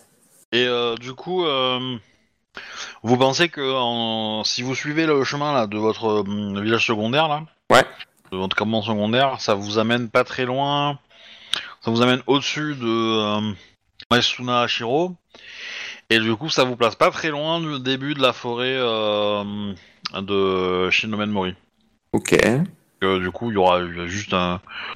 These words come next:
Speaker 1: on va dire une, euh, par marche forcée, vous êtes à quelques jours quoi de la, du début de la forêt quoi, probablement. Et la forêt a une mauvaise réputation.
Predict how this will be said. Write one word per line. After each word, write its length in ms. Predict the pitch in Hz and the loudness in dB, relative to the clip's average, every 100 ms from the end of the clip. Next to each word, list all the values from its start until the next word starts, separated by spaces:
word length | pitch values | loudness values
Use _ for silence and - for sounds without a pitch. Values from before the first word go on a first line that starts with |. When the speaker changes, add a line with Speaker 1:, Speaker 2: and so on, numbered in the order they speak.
| - - _ 87 | -14 -16 _ 2
Speaker 1:
on 40 | |
va 60 | 90 | 4
dire 180 | 98 | 4
une, 220 | 98 92 82 | 2 2 2
euh, 240 | 82 80 | 0 0
par 200 | - 101 | 2 4
marche 260 | 120 - - | 4 4 -4
forcée, 340 | 113 - 131 | -12 -10 -10
vous 220 | 117 98 | -12 -12
êtes 160 | 95 92 | -12 -8
à 60 | 98 | -10
quelques 300 | 101 98 101 | -10 -10 -8
jours 280 | 104 - | -6 -6
quoi 120 | - 92 | -6 -4
de 120 | 92 | -2
la, 220 | 85 85 | 0 0
du 120 | 85 | -2
début 180 | 90 87 | -8 -2
de 40 | 87 | -2
la 80 | |
forêt 260 | - 87 85 | 0 -2 -2
quoi, 180 | 87 - - - _ _ - | -6 -14 -20 -20 _ _ 2
probablement. 400 | 85 82 80 92 - _ _ - - - - - - - - - - - - - | 4 4 0 -2 -10 _ _ -20 -2 -2 0 -4 -6 -2 0 0 -2 -12 -6 4
Et 40 | |
la 100 | 117 | 6
forêt 420 | 113 123 151 175 165 | 6 0 0 0 2
a 140 | 127 | 0
une 120 | 123 | -2
mauvaise 260 | 120 123 131 | -6 -6 -2
réputation. 480 | 131 110 - - | -4 -4 -6 -6